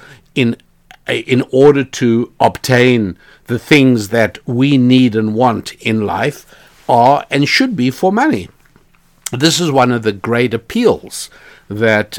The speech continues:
uh, people felt. Many people were not able to articulate it precisely,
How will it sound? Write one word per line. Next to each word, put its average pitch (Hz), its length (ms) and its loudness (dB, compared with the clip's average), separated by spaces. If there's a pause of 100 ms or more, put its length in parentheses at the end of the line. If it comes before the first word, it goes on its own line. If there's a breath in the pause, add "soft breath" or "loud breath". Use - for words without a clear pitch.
(120)
uh, 101 80 -8
people 117 460 -2
felt. - 500 0
Many 131 260 0
people 123 400 -2
were 110 80 2
not 110 220 0
able 110 280 0
to 110 140 -6
articulate 107 720 -2
it 98 280 -10
precisely, 117 680 -4